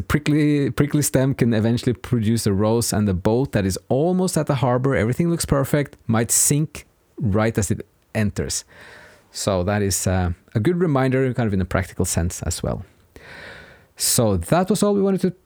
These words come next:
say in this episode. Uh, hope this was some interesting food for thought. So, and just again, a little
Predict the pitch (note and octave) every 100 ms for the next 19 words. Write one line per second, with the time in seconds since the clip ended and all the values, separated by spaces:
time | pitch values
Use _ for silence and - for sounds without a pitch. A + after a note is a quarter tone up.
0 | - - E3+ F3+ - D#3+ B2 C#3+ - -
1 | D3 C3+ - F3+ G#3 F#3+ - C#3+ C3+ -
2 | D#3 - - C#3+ - B2 A#2 G#2+ G#2 -
3 | G2 - F#2 - D#2 - G3 B3 - -
4 | C3 B2+ B2+ A#2+ A#2+ C3 D#3+ D3 _ -
5 | A2 G2 G2 F#2+ G#2 G#2 G2